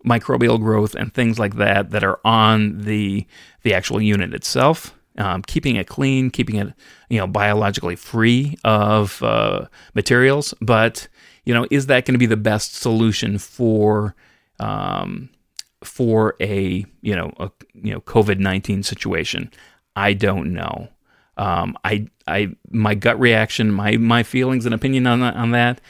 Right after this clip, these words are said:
uh, is it's gonna be, it's gonna be better for energy efficiency. It's going to be better. You, you know, you're gonna get some residual, um, benefit of, um, in that by putting it in units. Um, but it's not going to be, if you're actually protecting the occupants where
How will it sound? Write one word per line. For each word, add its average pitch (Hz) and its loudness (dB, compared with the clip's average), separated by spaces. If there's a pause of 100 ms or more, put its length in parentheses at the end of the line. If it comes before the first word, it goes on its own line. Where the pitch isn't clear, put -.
(320)
uh, 107 4 (100)
is 110 0
it's - -6
gonna 135 2
be, 117 4 (180)
it's - -4
gonna 147 -2
be 139 0
better 123 0
for 117 -2
energy 113 0
efficiency. 113 -2
It's 110 -6
going 123 -2
to 127 0
be 113 0
better. 110 2 (100)
You, 110 -2
you - -4
know, 110 0
you're 113 -2
gonna 117 -2
get 127 -6
some 117 -2
residual, 110 0 (340)
um, 98 -2
benefit 107 -2 (520)
of, 98 0
um, 82 -6 (140)
in 117 2
that 98 -4 (420)
by 98 2
putting 113 2
it 107 0
in 101 0
units. 104 0 (160)
Um, 73 -8
but 107 -2
it's - -4
not 110 0
going 110 -2
to 104 -4
be, 104 0
if 104 -4
you're 110 0
actually 104 -4
protecting - -4
the 107 2
occupants 104 -4
where 92 -4